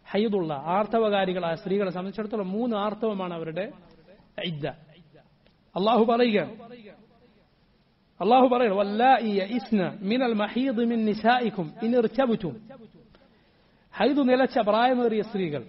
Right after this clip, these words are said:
അവർ വിവാഹമോചനം ചെയ്യപ്പെട്ടാൽ, "ഫഇദ്ദതുഹുന്ന സലാസതു അശ്ഹുർ." അവരുടെ ഇദ്ദ മൂന്ന് മാസമാണ്. കാരണം അവരുടെ ആർത്തവം കണക്കാക്കാൻ സാധിക്കില്ല, ആർത്തവം നിലച്ചു.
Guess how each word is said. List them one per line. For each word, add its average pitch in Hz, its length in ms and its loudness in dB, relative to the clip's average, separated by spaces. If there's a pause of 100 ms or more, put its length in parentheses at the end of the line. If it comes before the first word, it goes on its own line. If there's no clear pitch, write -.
(640)
അവർ 277 220 6
വിവാഹമോചനം 254 680 2
ചെയ്യപ്പെട്ടാൽ, 165 680 -6 (920)
"ഫഇദ്ദതുഹുന്ന 208 920 2
സലാസതു 220 520 0
അശ്ഹുർ." 220 440 2 (1040)
അവരുടെ 240 340 4
ഇദ്ദ 208 300 -2 (280)
മൂന്ന് 240 240 -4
മാസമാണ്. 220 520 -4 (280)
കാരണം 196 260 -2
അവരുടെ 226 400 -4 (100)
ആർത്തവം 240 340 0
കണക്കാക്കാൻ 254 420 -4
സാധിക്കില്ല, 208 480 -2
ആർത്തവം 202 320 -6
നിലച്ചു. 165 320 -8